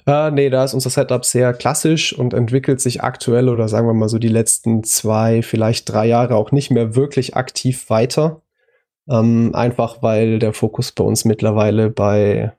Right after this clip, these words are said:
bei den dezentralen huds, nennen wir das, angekommen ist. Ähm,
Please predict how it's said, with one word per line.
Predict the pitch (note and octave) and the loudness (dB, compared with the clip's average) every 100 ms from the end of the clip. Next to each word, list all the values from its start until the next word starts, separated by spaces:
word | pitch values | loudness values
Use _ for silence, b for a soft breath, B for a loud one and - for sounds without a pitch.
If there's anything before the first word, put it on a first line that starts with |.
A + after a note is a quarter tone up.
| _ - | _ -8
bei | - | -6
den | G#2+ A2 G#2+ G#2+ | -4 -4 -4 0
dezentralen | B2 C3+ C3 A#2+ G#2+ G#2+ A#2+ A#2+ | 0 2 -2 -2 0 2 2 0
huds, | B2+ - | -2 0
nennen | A#2 B2 A#2 | 0 0 0
wir | |
das, | B2 - | -2 -2
angekommen | C3 C3 B2 C3+ C3+ C3+ | 0 0 0 0 2 2
ist. | C#3+ - B B B B B _ _ - | 0 -6 B B B B B _ _ -2
Ähm, | B2 A#2+ A#2 A2+ A2+ A#2+ | 0 4 4 2 0 -2